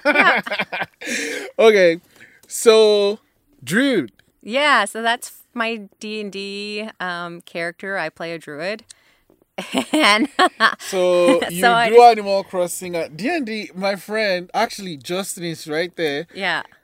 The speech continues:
Speaker 2: He's been playing this thing since January, and it hasn't finished. How does it go on forever? Like
Speaker 1: Be-, well, we just celebrated a year at, in, like, the beginning of September, and, um,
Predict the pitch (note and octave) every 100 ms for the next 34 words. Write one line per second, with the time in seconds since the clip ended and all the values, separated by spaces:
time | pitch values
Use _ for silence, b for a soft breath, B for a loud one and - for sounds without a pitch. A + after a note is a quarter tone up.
0 | _ _ - B3+ B3+ C4 A3+ D4+ F4 D#4+
1 | - C4+ B3+ A#3+ A3 D3+ E3 G3 A3+ A3+
2 | G#3 F#3 F3+ G3+ F3 F3+ G#3+ G#3+ B3 G3
3 | G3 F#3+ E3+ - - b b - A4+ B4
4 | E4 C#4+ B3+ C4 B3+ A3+ F#3+ F#3 G3+ F#3
5 | F3+ F3+ F#3 - E4 D4+ _ _ _ -
6 | D4 C#4+ D4 - _ _ _ _ G#3+ A#3+
7 | C4+ E4+ - A#3+ A3+ A3 G#3 F3 E3 F3
8 | F3+ F3 D#3+ D#3 D#3+ - F3 E3 _ _
9 | _ F3 F3 - _ _ - D#3+ F3 F3
10 | F3 F3 E3+ - E3+ F#3+ E3 D#3 D3+ b
11 | b b b - F3+ F3 F3 F3 E3 E3
12 | E3